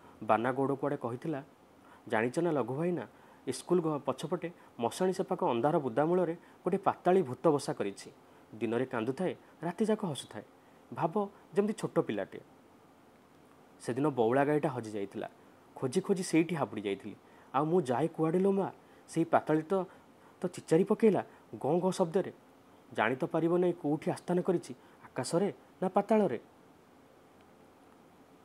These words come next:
ଦୁଇ ମାସ ପରେ ସ୍କୁଲ ଖୋଲିଥିଲା। ଅତି ହୃଦୟ ବିଦାରକ ଥିଲା ସେଦିନର ଦୃଶ୍ୟ। ଚଟାଣରେ ପଡ଼ି ରହିଥିଲା ଗୋଟେ ବାଳକର ପଚିସଢ଼ି ଯାଇଥିବା ଶବ।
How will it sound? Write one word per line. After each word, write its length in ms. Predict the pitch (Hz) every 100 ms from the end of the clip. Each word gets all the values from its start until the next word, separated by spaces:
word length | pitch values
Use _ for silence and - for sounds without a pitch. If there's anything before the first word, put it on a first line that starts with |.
| - - - - -
ଦୁଇ 260 | 117 156 185
ମାସ 240 | 196 185
ପରେ 280 | - 190 185 - - -
ସ୍କୁଲ 280 | - 147
ଖୋଲିଥିଲା। 420 | 123 117 92 98 - - - - - - - - -
ଅତି 200 | - 196
ହୃଦୟ 400 | 147 131 202 190
ବିଦାରକ 340 | 135 160 180
ଥିଲା 200 | - 190
ସେଦିନର 400 | - 127 131 151
ଦୃଶ୍ୟ। 320 | 120 - - - - - - - -
ଚଟାଣରେ 380 | - 113 139 147
ପଡ଼ି 220 | 147 117
ରହିଥିଲା 340 | 127 170 - 147 - - -
ଗୋଟେ 140 | 143 170
ବାଳକର 480 | 120 117 139 175 143
ପଚିସଢ଼ି 440 | - - 185 185 185
ଯାଇଥିବା 320 | 170 160 175
ଶବ। 320 | - 98 98